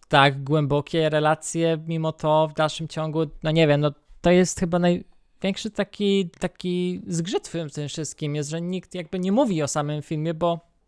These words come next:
bo nie ma za bardzo czym mówić, tak? Kiedy przebrnie się przez ten pierwsze dwie godziny i ten taki szok tego, że to jest dużo lepszy film i to jest coś, co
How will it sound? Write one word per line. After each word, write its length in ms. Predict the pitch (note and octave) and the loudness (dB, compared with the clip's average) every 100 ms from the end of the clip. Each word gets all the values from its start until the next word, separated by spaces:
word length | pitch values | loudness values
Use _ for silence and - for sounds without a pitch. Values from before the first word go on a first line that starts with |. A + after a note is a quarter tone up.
| _ _ _ _ _ F3 | _ _ _ _ _ -12
bo 60 | |
nie 120 | E3+ | -6
ma 140 | A#3 A#3+ | -4 -2
za 100 | G#3 | 0
bardzo 360 | G3+ A3+ G3 | 0 0 0
czym 260 | - G#3+ G#3+ | 2 2 2
mówić, 460 | D#4+ C4 D#3 C#3 - | 2 2 0 -2 -4
tak? 340 | C3+ D3 - - - - - - | 0 0 -2 -12 -20 -20 -20 -8
Kiedy 220 | D3+ F3 | -2 0
przebrnie 480 | - G3+ G3 G3+ F3+ | 2 2 4 4 2
się 140 | F#3 | 0
przez 200 | - E3+ | -4 -4
ten 200 | D#3+ D3 | -2 -4
pierwsze 420 | - F3+ F#3 - | -2 -2 0 0
dwie 200 | D3+ D#3 | -2 -2
godziny 500 | D3+ C#3+ C#3+ D#3 C#3+ | -2 0 2 2 2
i 60 | C3 | 0
ten 180 | C3 C3 | -2 -4
taki 340 | C3 - C#3+ | -6 -6 -6
szok 480 | - - A3 - - - _ _ _ _ _ _ _ _ _ - - - - | 0 2 2 0 -18 -20 _ _ _ _ _ _ _ _ _ -20 -20 -12 -4
tego, 260 | D#3 D#3 | -2 -2
że 120 | C#3+ | -4
to 120 | - E3 | -2 6
jest 360 | G3+ F3+ D3+ | 8 8 2
dużo 220 | D3 C3+ | -2 -2
lepszy 340 | B2+ A2+ - A#2+ | -4 -6 -8 -10
film 240 | B2 C3 | -10 -10
i 60 | B2+ | -8
to 120 | D3 | -4
jest 500 | D#3 D#3+ - - - | 0 0 -2 -8 -6
coś, 220 | C#3 B2+ | -6 -4
co 260 | - C3 | -4 -6